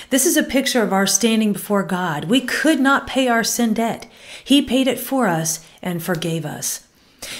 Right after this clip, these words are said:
When we don't offer forgiveness, we are holding ourselves hostage with bitterness and unforgiveness. We are the ones in bondage, while we think we hold others in bondage. As the old adage goes,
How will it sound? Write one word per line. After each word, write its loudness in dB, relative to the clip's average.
When 8
we 6
don't 6
offer 0
forgiveness, 0
we 4
are 4
holding 2
ourselves 0
hostage -4
with 4
bitterness 2
and -2
unforgiveness. 0
We 6
are 6
the 6
ones -4
in 2
bondage, -2
while 6
we 8
think 4
we 0
hold 0
others 2
in -4
bondage. -8
As 6
the 8
old 6
adage 2
goes, 0